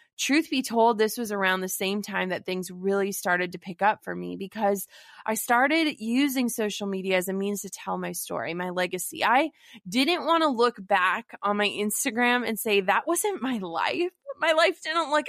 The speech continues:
anything like that. My life was never that perfect." I wanted to look back at it and say, "That's exactly how it went." They may be pretty photos, they might be curated things,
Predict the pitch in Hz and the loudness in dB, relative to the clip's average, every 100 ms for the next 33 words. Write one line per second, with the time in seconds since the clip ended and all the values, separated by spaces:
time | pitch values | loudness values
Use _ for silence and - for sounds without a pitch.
0 | - 247 247 262 247 233 214 202 196 208 | -2 0 0 -2 0 0 2 2 2 0
1 | 208 175 - 254 - 277 - 240 254 240 | 2 2 0 -6 -16 -16 -2 2 4 4
2 | 233 233 233 226 214 220 208 214 202 185 | 2 2 0 0 2 2 4 4 4 2
3 | - 190 190 196 208 233 285 370 330 240 | 0 -4 -2 -2 -2 4 4 4 2 2
4 | 196 233 202 190 180 202 262 269 294 302 | 4 2 0 -4 -4 -4 0 0 0 -2
5 | 226 208 208 190 202 - 202 185 180 180 | -4 -6 -4 -2 -4 -4 -10 -8 -8 -8
6 | 190 180 120 71 69 - - - - - | -10 -4 -2 -2 -6 -8 -10 -10 -16 -20
7 | _ _ _ - _ 262 302 359 349 277 | _ _ _ -20 _ 2 4 2 2 0
8 | 262 - 240 240 254 254 262 220 196 214 | -2 -4 2 4 4 2 0 4 6 6
9 | 220 220 226 233 - 196 - 226 208 208 | 4 2 -2 -2 -4 -12 -12 -4 2 2
10 | 202 196 185 202 190 196 | 2 0 0 -2 0 -2